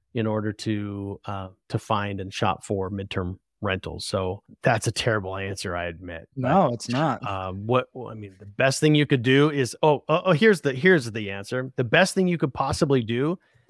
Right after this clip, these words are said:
Speaker 1: especially if you don't have a property already, is go get one. Like, I know the, the interest rates are a little higher now. Don't let that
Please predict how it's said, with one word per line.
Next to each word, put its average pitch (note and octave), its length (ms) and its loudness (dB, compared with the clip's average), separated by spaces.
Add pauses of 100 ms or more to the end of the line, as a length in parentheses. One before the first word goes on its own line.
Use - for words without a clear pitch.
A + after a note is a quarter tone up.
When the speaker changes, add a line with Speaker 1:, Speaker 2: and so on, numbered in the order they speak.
(120)
Speaker 1:
especially C#3 720 2
if A#2+ 140 -4
you B2 80 -2
don't C3 220 0
have B2 200 -6
a B2+ 100 -6
property A#2 480 -6
already, G#2+ 460 -8
is A#2+ 140 -10
go C#3+ 140 -2
get B2 200 -2
one. - 180 -10 (380)
Like, D3 220 0
I D3+ 120 2
know D3+ 340 6
the, C#3 220 2 (100)
the B2 200 -4
interest C3+ 380 -6
rates A#2+ 340 -10
are A#2+ 80 -8
a G#2+ 40 -10
little A2+ 240 -6
higher A2 340 -4
now. C3 280 -2 (100)
Don't C3+ 260 -4
let C#3 180 -6 (120)
that C3 160 -4